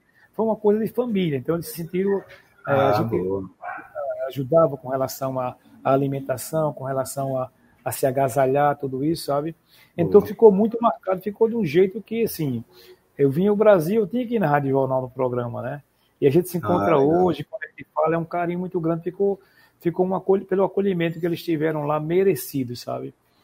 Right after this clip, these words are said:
Speaker 1: Na África do
Speaker 2: Boa,
Speaker 1: Sul.
Speaker 2: cara,
Speaker 1: Foi uma
Speaker 2: boa.
Speaker 1: coisa
Speaker 2: Parabéns,
Speaker 1: muito
Speaker 2: parabéns,
Speaker 1: E devido ao
Speaker 2: parabéns.
Speaker 1: fuso horário que tinha na época, cinco horas de fuso horário, esse programa
Speaker 2: Sim.
Speaker 1: aí aconteceu de uma às quatro da manhã.
Speaker 2: Sim.
Speaker 1: É.
Speaker 2: Ah, então é, é cinco horas a mais, né? Pra frente?
Speaker 1: A mais da África do Sul.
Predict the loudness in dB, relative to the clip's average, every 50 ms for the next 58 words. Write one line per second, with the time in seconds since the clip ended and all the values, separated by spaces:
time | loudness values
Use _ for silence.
0 | _ _ _ _ _ -8 -4 -2 -2 -2 -2 -2 -2 0 2 2 2 0 -2 -2
1 | -4 -2 -2 -4 -2 -2 -4 -4 -2 -4 -4 -4 -2 0 2 4 4 4 4 2
2 | 2 4 2 2 0 2 0 0 2 2 0 -2 -4 -4 -6 -8 -8 -10 -10 -4
3 | -2 0 0 0 0 2 4 4 4 4 2 2 0 2 0 4 6 6 6 6
4 | 4 2 2 2 0 0 -2 -6 _ _ _ -8 -6 -4 -2 -2 -2 -2 -2 -4
5 | -6 -14 -10 -8 -8 -8 -2 2 2 2 2 2 -2 -6 -8 -8 -4 -2 -2 0
6 | 2 0 0 0 -4 -6 _ _ _ _ _ -2 -2 0 2 2 2 2 2 0
7 | 0 0 -2 -2 -2 -4 -6 -4 -4 -4 -4 -4 0 0 0 0 0 -2 -4 -4
8 | -4 -4 -6 -6 -4 -2 -2 -2 0 0 -4 -4 -2 -2 -4 -4 -4 -6 -8 -16
9 | -20 -20 _ _ _ _ -20 -20 -16 -14 -12 -10 -10 -10 -10 -12 -12 -10 -8 -6
10 | -4 -2 -2 -2 -2 -4 -4 -10 -6 2 6 6 6 8 6 6 6 8 6 8
11 | 6 6 4 2 0 2 8 8 8 10 10 8 6 6 8 6 6 6 6 4
12 | 2 2 2 0 -6 -8 -10 -10 -6 -2 -2 -2 0 0 0 -2 -2 0 0 0
13 | 0 0 -2 -6 -8 -6 -6 -8 -8 -10 -14 -14 -14